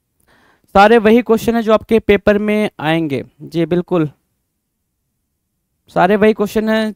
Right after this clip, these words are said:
जो आपके paper में आएंगे, मतलब concept वही चल रहा है जो पेपर में देखने को मिलेगा। मतलब इससे बाहर concept अभी तक एमटीएस में नहीं पूछा गया है भाई।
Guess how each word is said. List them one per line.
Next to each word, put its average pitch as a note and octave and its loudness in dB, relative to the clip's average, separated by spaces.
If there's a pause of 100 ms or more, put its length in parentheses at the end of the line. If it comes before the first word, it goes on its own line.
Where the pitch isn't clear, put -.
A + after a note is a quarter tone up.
(160)
जो D3+ -6
आपके F#3+ 0
paper G3 0
में G#3+ -2
आएंगे, D#3+ -2
मतलब D#3+ 2
concept G3+ -2
वही G3+ 2
चल D3 0
रहा A#2+ -6
है - -20 (500)
जो E3+ -4
पेपर F#3 0
में G3+ -2
देखने F3+ -2
को D#3+ -6
मिलेगा। B2 -4
मतलब - 0
इससे A#3 2
बाहर A3 4
concept G#3+ -2 (160)
अभी G3 2
तक G3+ -2
एमटीएस F#3+ 0
में G3+ -2
नहीं F3 -2
पूछा D#3+ -4
गया C#3 -4
है B2 -4
भाई। A#2 -10